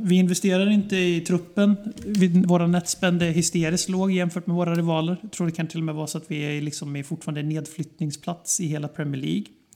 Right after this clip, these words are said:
på netspend. Eh, vi, vi är en välmående klubb som spenderar vad vi får in. Men vi har köpt dyra spelare. Vi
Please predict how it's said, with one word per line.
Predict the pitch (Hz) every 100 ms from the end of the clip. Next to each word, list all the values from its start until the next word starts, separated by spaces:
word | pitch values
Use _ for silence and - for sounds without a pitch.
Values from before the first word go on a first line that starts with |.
| - - - - - _
på | -
netspend. | 165 170 - - 185 196 - _ 220
Eh, | 180 156 151 156 214 233
vi, | 190 180 185 180 - 240
vi | 190
är |
en | 185 180
välmående | 190 180 175 175 180
klubb | 185 180 175
som | - 165 156
spenderar | - 165 165 160
vad | 156 151
vi | 160 151 156 _ _ - - 220
får | 175 160
in. | 196 247 - _ _ _ _ _ _ _ _ _
Men | 170
vi | 151
har | 139 156
köpt | 185 -
dyra | 185 170
spelare. | 165 175 165
Vi | 170